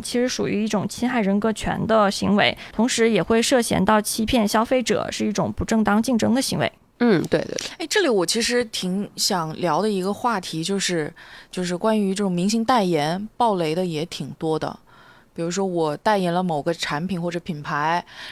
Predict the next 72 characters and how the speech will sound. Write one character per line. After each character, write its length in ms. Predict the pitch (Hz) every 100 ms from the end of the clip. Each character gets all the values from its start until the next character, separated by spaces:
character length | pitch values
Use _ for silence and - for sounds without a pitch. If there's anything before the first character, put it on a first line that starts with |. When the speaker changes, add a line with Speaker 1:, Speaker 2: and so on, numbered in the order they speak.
| -
Speaker 3:
然 120 | 165
后 80 | 170
加 220 | 175 190
盟 140 | 185 190
商 260 | 196 190
圈 220 | 190 196
了 60 | 190
钱 200 | 180 175
之 120 | 190
后 140 | 190 196
跑 460 | - - 170 147 -
了， 320 | 156 170 - - - -
受 220 | - 247
害 220 | 240 240
者 240 | 196 185 196
然 140 | 165
后 80 | 190
举 180 | 185 160
着 100 | 180
横 220 | 185 180
幅， 160 | 190 170
Speaker 2:
嗯。 60 |
Speaker 3:
然 100 | 180
后 80 | 185
说 240 | 190 196
我 80 | 185
们 140 | 175 202
要 240 | 208 190 196
拿 180 | 202
回 120 | 269 269
我 60 |
们 100 | 202
的 80 | 226
血 180 | - 190
汗 180 | 233 220
钱。 300 | 190 165 185 - - - -
当 160 | 254 285
然 80 |
了， 120 | 294 220
这 160 | 277
个 380 | 233 202 180 175 -
明 280 | 185 185
星 260 | 240 269 294
他 200 | 262 277
是， 560 | 277 277 233 202 185 170
我 180 | - 185
们 120 | 214
从 200 | - 226
公 140 | 269 359
众 140 | 403
的 60 | 214
角 140 | 151
度 80 | 156
来 140 | 156
讲， 180 | 160 147
他 120 | 175
是 160 | 202 233
在 160 | 240
这 80 | 220
个 60 | 196
品 180 | - 151
牌 100 | 196
形 140 | 196
象 80 | 196
上 120 | 196
做 140 | 196
了 80 | 180
一 40 | 165
个 100 | 160
承 200 | 143 156
诺 140 |
的， 100 | 202